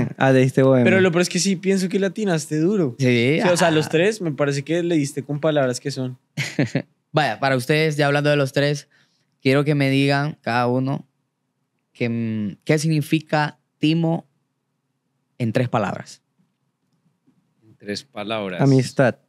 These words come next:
Speaker 2: O sea, ya.
Speaker 4: Ah,
Speaker 3: ¿Amistad?
Speaker 4: me la quitó.
Speaker 2: Amor.
Speaker 3: Ok. Vamos, Felipe. Vamos, Felipe.
Speaker 4: Nostalgia.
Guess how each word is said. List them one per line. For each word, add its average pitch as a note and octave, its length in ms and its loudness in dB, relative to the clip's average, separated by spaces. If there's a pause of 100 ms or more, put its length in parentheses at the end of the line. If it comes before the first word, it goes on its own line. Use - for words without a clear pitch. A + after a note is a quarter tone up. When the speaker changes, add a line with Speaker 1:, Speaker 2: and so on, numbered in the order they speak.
(280)
Speaker 2:
O - 20 -20
sea, D#3 160 -6
ya. C3+ 300 -6 (320)
Speaker 4:
Ah, F#2 220 -20 (840)
Speaker 3:
¿Amistad? G#2 520 -4 (240)
Speaker 4:
me G2 60 -20
la F#2 160 -10
quitó. F#2 480 -10 (2250)
Speaker 2:
Amor. B2+ 480 0 (760)
Speaker 3:
Ok. - 180 -20 (1300)
Vamos, G#2+ 300 -2
Felipe. F2+ 300 -8
Vamos, A#2+ 260 0
Felipe. - 400 -10 (600)
Speaker 4:
Nostalgia. A2 840 -4